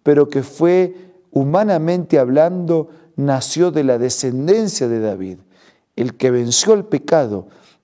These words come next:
el que venció a la muerte, ese era digno, ese tenía poder y capacidad de abrir esos sellos.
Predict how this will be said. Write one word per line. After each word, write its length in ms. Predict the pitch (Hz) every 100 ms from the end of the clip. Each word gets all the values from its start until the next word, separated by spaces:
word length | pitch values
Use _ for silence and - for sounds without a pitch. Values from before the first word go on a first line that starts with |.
| -
el 220 | 139 131
que 160 | 147 135
venció 500 | 131 127 - 202 220
a 80 |
la 140 | 165 123
muerte, 840 | 131 190 240 208 147 - 104 82 _ _ _ _ _ _ _ _
ese 520 | - 170 - - 104 - _ _ _ _ _ _ _
era 260 | 107 110 104
digno, 680 | 95 147 135 - - 69 - _ _ _ -
ese 320 | 156 156 147
tenía 480 | 139 120 117 131 120
poder 580 | - 92 104 120 156 120
y 80 | 107
capacidad 880 | - 101 113 - 98 107 131 104 - _ _ _ _
de 260 | - 110 120
abrir 540 | 107 123 170 131 - - _ _ _ _ _ _ -
esos 340 | 110 - 104
sellos. 600 | - 87 73 - - -